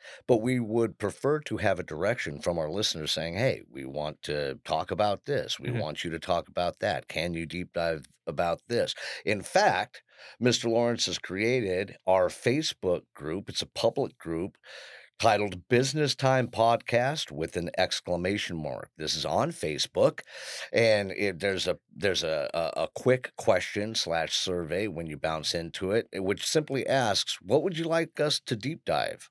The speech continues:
Speaker 2: Mm-hmm.
Speaker 1: You know, "What do you want us to get into?"
Speaker 2: Right. Yeah. And if you were, uh, if, you know, uh, if you're, if you're wanting us to talk about something, please, uh, make sure that you're, you're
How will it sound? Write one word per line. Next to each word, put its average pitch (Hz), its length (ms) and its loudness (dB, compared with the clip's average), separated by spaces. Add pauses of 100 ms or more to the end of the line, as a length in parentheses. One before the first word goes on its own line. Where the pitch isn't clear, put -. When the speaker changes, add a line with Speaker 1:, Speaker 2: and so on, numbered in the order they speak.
(160)
Speaker 2:
Mm-hmm. 143 140 0 (160)
Speaker 1:
You 85 80 0
know, 92 100 2
"What 98 160 0
do 127 60 0
you 127 80 -2
want 127 220 0
us 120 120 0
to 113 80 -2
get 110 140 -2
into?" 123 520 -2
Speaker 2:
Right. 123 340 4 (260)
Yeah. 117 180 6
And 120 180 6
if 123 140 0
you 151 120 6
were, 143 260 8
uh, 131 340 8
if, - 240 -6
you 117 80 0
know, 98 200 2 (220)
uh, - 140 -2 (320)
if - 160 0
you're, 95 220 0 (540)
if - 120 -6
you're 117 80 4
wanting 143 260 6
us 127 180 4
to 117 60 -6
talk 120 280 4
about 120 160 6
something, 143 400 0
please, 127 400 2
uh, 107 280 6
make 113 200 0
sure - 260 0
that 113 100 0
you're, 101 300 -2
you're 101 280 -6